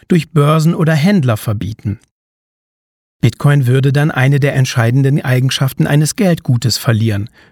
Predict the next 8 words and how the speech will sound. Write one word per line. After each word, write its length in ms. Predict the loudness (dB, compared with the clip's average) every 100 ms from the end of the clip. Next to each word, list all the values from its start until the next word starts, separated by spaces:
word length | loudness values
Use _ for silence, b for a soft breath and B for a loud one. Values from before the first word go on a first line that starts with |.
| -6
Fungibilität. 1160 | 0 2 2 0 0 0 0 -2 -4 -6 -16 _ _ _ _ _ _ _ _ _ _ _ _ _ 0
Um 140 | 2
die 120 | 2
Fungibilität 840 | 0 2 2 2 0 0 0 0 0
von 220 | 0 0
Bitcoin 340 | 0 0 0
zu 160 | 0 -4
verbessern, 600 | -2 -2 0 0 2 0